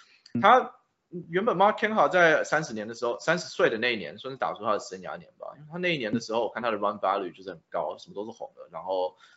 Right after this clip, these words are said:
Speaker 2: 呃，那一年打出了二十六支全垒打。那一直到，那到了去年，他去年他也有十七支全垒打，感觉还算是堪用啦。所以说那个大都会把他签回来补强左外野，好像也算是一个正确的决定，也没有说花很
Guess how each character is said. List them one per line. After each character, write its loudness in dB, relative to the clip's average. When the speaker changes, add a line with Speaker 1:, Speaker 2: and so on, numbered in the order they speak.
Speaker 2:
呃， -6
那 -6
一 -4
年 -6
打 0
出 -8
了 -6
二 -6
十 -16
六 0
支 -12
全 -14
垒 -6
打。 -6
那 6
一 0
直 -4
到， 8
那 2
到 8
了 0
去 -4
年， -4
他 -10
去 -10
年 0
他 6
也 4
有 4
十 -10
七 -6
支 -12
全 -10
垒 -8
打， -8
感 -4
觉 -8
还 0
算 -2
是 -2
堪 2
用 4
啦。 -12
所 -2
以 0
说 -2
那 -14
个 -4
大 4
都 -6
会 -2
把 0
他 2
签 -8
回 0
来 0
补 -12
强 -12
左 -12
外 0
野， -10
好 -2
像 4
也 2
算 0
是 -4
一 -2
个 -4
正 -4
确 -2
的 -6
决 -6
定， -6
也 -6
没 -2
有 -2
说 -6
花 2
很 -10